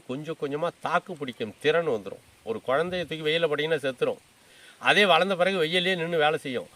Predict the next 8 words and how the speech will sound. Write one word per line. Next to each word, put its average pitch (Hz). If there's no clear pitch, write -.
அதுக்கப்புறம் 175
வெயிலை 214
எதுக்கிறதுக்கு 185
மரம் 190
வைக்கணும்னு 175
தெரியும் 151
அதுக்கு, 98
அல்லது 214